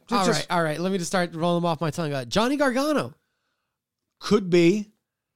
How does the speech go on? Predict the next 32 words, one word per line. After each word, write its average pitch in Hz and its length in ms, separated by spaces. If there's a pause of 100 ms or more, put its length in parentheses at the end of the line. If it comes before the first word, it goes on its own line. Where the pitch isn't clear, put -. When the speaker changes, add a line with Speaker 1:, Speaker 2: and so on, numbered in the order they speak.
(380)
Speaker 1:
The 165 220
problem, 214 800
the 151 80
way 220 240
Tony 233 320
Khan's 190 320
been 165 120
selling 175 440
this, 104 400 (640)
there 185 160
are 226 100
only 302 200
a 175 80
handful 190 420
of 165 80
guys 170 400
it 135 220
could 165 280
be 131 380 (240)
without 139 380
being 151 220
seen 139 440
as 123 360
a 117 180
letdown 135 760
or 117 180
a 117 60
little 131 260
bit 123 120
of 117 120
a 113 40
disappointment. 127 840